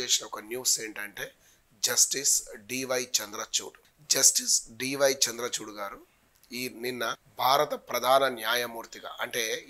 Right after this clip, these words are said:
యాభైవ వారిగా తను ప్రమాణ స్వీకారం చేశారు. So సాధారణంగా భారతదేశంలో అత్యున్నతమైన న్యాయాధికారి ఎవరు అంటే భారత ప్రధాన న్యాయమూర్తి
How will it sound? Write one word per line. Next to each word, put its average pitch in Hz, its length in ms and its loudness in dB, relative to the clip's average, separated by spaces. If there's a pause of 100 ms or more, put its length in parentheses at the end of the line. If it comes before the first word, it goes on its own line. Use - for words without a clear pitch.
యాభైవ 139 480 6
వారిగా 113 680 -2 (200)
తను 120 160 -4
ప్రమాణ 123 460 0
స్వీకారం 117 560 -2
చేశారు. - 360 -6
So - 200 -2
సాధారణంగా 131 800 4 (240)
భారతదేశంలో 120 800 4 (180)
అత్యున్నతమైన 139 840 2
న్యాయాధికారి 120 880 0
ఎవరు 120 260 -6
అంటే 120 520 -2 (140)
భారత 117 420 0
ప్రధాన 117 560 -4
న్యాయమూర్తి 104 720 -8